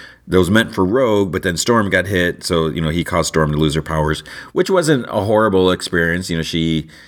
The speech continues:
you know, it, it showed us that she could really kick butt, like, when she fought uh, or not really fought, when she competed against Cyclops for leadership of the X-Men,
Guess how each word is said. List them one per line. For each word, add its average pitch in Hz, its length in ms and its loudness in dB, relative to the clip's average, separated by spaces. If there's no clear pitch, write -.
you 101 460 0
know, 95 120 2
it, 95 140 2
it 107 160 2
showed 110 420 4
us 95 340 2
that 90 120 2
she - 160 -4
could 82 140 -2
really 85 240 4
kick 82 280 -4
butt, 87 400 0
like, 87 200 0
when 85 80 0
she 87 160 -2
fought 80 440 0
uh, 76 440 -2
or 90 300 2
not 85 180 -4
really 78 180 -4
fought, 78 280 -4
when 85 120 -2
she - 120 -6
competed 95 320 0
against 82 360 0
Cyclops 87 520 -2
for 80 240 2
leadership 80 420 0
of 78 60 -4
the - 120 -4
X-Men, 80 460 -2